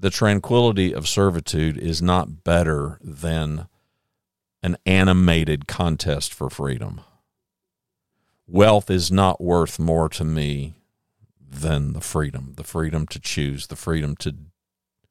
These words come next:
and it's not for me so much the freedom to do what I want, it's the freedom to do the right thing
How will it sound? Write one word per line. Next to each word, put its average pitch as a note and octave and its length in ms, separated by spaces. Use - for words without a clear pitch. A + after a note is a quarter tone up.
and F#2+ 120
it's G#2+ 160
not D3 180
for F#2 160
me F#2+ 300
so F#2 160
much D#2+ 240
the D2+ 100
freedom E2+ 320
to D#2+ 100
do E2 220
what D#2+ 160
I C#2 100
want, D#2 360
it's C#2 180
the - 80
freedom D#2+ 580
to F2+ 100
do F#2 160
the E2 100
right D2+ 240
thing D2+ 460